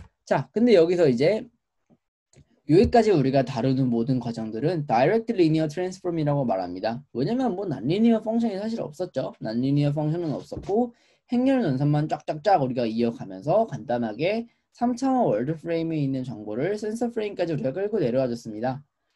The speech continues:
그 다음에 제가 이번, under 이 번 발표에서 중점적으로 다루진 않겠지만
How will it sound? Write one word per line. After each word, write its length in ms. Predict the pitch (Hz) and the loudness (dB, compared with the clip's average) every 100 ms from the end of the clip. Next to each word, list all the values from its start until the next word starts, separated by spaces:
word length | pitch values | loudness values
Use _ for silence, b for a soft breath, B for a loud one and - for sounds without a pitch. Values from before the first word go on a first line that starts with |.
| - | -4
그 60 | |
다음에 280 | 139 143 143 | 2 4 4
제가 260 | 135 120 123 | 2 0 -2
이번, 460 | 107 127 185 165 | -2 0 2 2
under 340 | 185 117 120 131 | 2 0 0 -2
이 160 | 127 127 | -2 0
번 240 | 143 147 | 2 2
발표에서 580 | 135 101 127 120 117 117 | 0 -4 -2 -2 -2 -6
중점적으로 560 | - 113 131 135 127 120 | -6 -6 -4 -2 -2 -4
다루진 360 | 120 104 110 | -6 -8 -8
않겠지만 640 | 92 - 151 104 143 226 | -8 -12 -18 -8 -4 -4